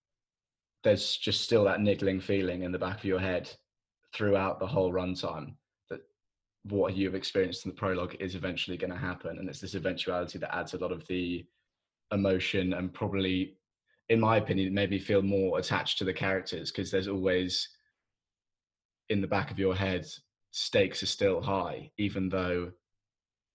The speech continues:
what's actually occurring in the film isn't necessarily, you know, a high stakes scenario. Um, and I agree with the whole idea of making the mundane compelling here. I'm not really sure how she does it.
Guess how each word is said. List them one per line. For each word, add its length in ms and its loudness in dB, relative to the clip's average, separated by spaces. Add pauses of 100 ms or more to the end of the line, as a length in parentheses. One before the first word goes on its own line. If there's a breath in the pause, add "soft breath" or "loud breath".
(520)
what's 280 -2
actually 300 -2
occurring 440 -2
in 120 0
the 60 -4
film 500 -2 (480)
isn't 400 -2 (140)
necessarily, 880 -2 (840)
you 80 0
know, 100 0
a 60 -2
high 220 2
stakes 420 -2
scenario. 640 -2 (600 soft breath)
Um, 520 -2 (360)
and 120 2
I 80 6
agree 200 6
with 160 2
the 100 0
whole 220 6
idea 360 6
of 120 -2
making 320 0
the 80 0
mundane 800 0
compelling 580 -2
here. 140 -6
I'm 180 -2
not 220 0
really 320 4
sure 280 0
how 260 -2
she 160 -6
does 280 -2
it. 220 -8